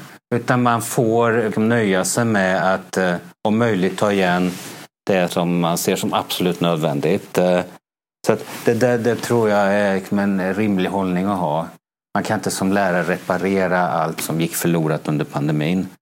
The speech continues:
För då ställer man krav på sig själv som man kanske i slutändan inte kan leva upp till, och då brukar det inte bli bra. Sen tycker jag ju att det är bra om man faktiskt sträcker på sig och tänker, "Jäklar.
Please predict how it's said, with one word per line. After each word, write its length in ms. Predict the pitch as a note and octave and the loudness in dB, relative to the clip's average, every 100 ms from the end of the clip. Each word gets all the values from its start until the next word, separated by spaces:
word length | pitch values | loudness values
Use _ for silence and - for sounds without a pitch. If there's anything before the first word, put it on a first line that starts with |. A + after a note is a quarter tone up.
| _ _ - | _ _ -10
För 140 | - G2+ | -2 0
då 180 | G#2+ | 2
ställer 280 | G#2+ - G2+ | 0 0 0
man 160 | F2+ F#2 | 0 0
krav 280 | - E2+ D#2+ | 0 0 -2
på 180 | - E2+ | -2 -2
sig 220 | D#2+ F2+ E2+ E2 F2 D#2+ | -2 0 0 0 -2 -4
själv 360 | D#2+ F2+ D#2+ E2 | -2 0 0 -2
som 220 | - F2 - E2 | -4 -4 -4 -2
man 120 | E2+ | -2
kanske 320 | E2 E2 D#2 D#2+ | 0 -2 -2 -4
i 20 | |
slutändan 560 | - - - C3+ D#2+ F#2 | -2 -2 -2 0 0 0
inte 200 | F2+ - | -2 -2
kan 200 | D2+ D2+ | 0 0
leva 200 | D#2 D2 | 2 0
upp 100 | - | 0
till, 120 | D#2 | 0
och 60 | D#2 | 0
då 180 | F2+ F2+ E2+ D#2+ D#2+ | 2 0 -2 -4 -2
brukar 260 | F2+ F2 F2+ | 0 0 0
det 40 | |
inte 160 | F2 - | -2 0
bli 100 | D#2+ | 0
bra. 280 | C#2+ C2 F#2 - - | 0 0 -2 -6 -10
Sen 240 | - G2+ | -2 0
tycker 440 | F#2+ D#3 C#3+ C#3+ D3 | 2 0 0 -4 -2
jag 140 | E3+ | 2
ju 60 | C#3+ | 2
att 180 | D#3 D3 | 2 2
det 80 | |
är 100 | D3+ | 2
bra 380 | C3 C3+ G2+ G2+ | 4 4 4 4
om 100 | G2+ | 2
man 300 | G2 G2 G2 | 2 2 2
faktiskt 360 | F#2+ G2 - - | 0 0 0 -2
sträcker 320 | G2 - C3 | -2 -2 -2
på 180 | A#2+ G#2 | 0 0
sig 120 | - | 0
och 80 | G2 | -4
tänker, 320 | - F2 E2 | -2 -4 -2
"Jäklar. 560 | F#2+ G#2 - - A2 | -2 -2 -4 -4 -2